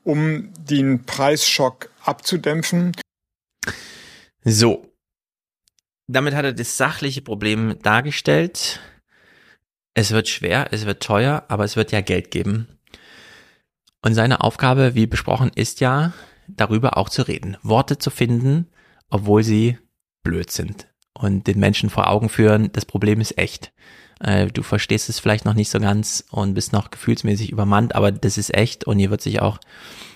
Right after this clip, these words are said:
Speaker 2: der ein oder andere Zustand, den du nicht magst, nicht mehr ändern,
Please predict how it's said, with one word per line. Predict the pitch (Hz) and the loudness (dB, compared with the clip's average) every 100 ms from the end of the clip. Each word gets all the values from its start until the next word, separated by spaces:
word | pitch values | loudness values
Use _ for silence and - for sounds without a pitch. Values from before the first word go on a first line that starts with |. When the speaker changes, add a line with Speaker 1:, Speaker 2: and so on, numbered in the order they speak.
| _ | _
Speaker 2:
der | - | -4
ein | 80 101 | 0 0
oder | - | 2
andere | 98 101 | 0 0
Zustand, | - 117 - 110 104 | -2 -4 0 0 0
den | 98 | 0
du | 98 | 2
nicht | 101 - | 2 0
magst, | 98 95 104 - | 0 0 0 -2
nicht | 104 - | -2 0
mehr | 101 82 | 0 2
ändern, | 98 117 117 135 | 4 4 4 2